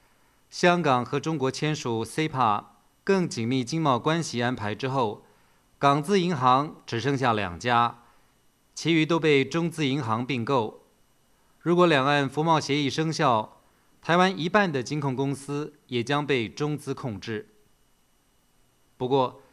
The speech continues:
现任金融监督管理委员会主委曾明宗则答复，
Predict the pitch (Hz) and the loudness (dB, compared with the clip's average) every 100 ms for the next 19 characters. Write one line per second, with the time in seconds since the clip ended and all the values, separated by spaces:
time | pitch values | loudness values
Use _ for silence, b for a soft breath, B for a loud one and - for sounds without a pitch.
0 | B - 180 170 156 143 120 180 156 139 | B 0 4 4 4 2 0 0 0 0
1 | 143 170 165 156 143 165 147 110 131 156 | 0 -2 -2 0 0 2 0 0 0 0
2 | 135 98 147 123 101 101 - _ - 170 | 0 0 -2 0 0 -4 -10 _ -6 -2
3 | 170 127 139 143 170 175 131 117 104 98 | -2 -2 -2 0 -2 -2 -6 -4 -2 -2
4 | - 147 120 | -2 -2 -2